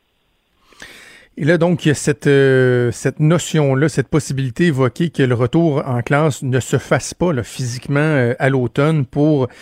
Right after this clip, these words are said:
les jeunes secondaires. Moi, ça me tend-, ça me semble être, euh, une, une,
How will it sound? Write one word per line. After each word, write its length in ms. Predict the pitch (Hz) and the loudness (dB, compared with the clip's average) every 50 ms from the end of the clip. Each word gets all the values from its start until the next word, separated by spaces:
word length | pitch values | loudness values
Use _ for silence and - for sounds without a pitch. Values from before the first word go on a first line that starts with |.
| - - - - _ | -20 -20 -20 -12 _
les 120 | 123 127 123 | -2 -2 0
jeunes 260 | 110 123 156 160 139 | 0 0 0 0 -2
secondaires. 480 | - - 127 127 127 123 135 151 156 113 - 98 | -2 -2 0 0 2 2 2 2 0 0 -4 -6
Moi, 140 | 98 120 123 | -6 -6 -4
ça 160 | - - 113 | -4 -6 -8
me 60 | 110 | -6
tend-, 460 | - - 139 151 156 147 147 151 - - | -2 -2 0 0 0 -2 -4 -6 -8 -8
ça 160 | - 135 123 | -8 -6 -6
me 40 | 117 | -4
semble 320 | - - 147 156 151 143 - | -2 -2 0 0 0 -2 -2
être, 320 | - 139 143 135 - - 131 | 0 -2 -2 -2 -2 -4 -2
euh, 120 | 120 113 - - - - - - _ _ _ | -2 -2 -4 -8 -18 -20 -20 -20 _ _ _
une, 240 | - 143 117 127 143 - | -8 -6 -4 -4 -4 -6
une, 460 | 135 127 - - 147 131 131 131 | -6 -8 -8 -10 -10 -10 -8 -8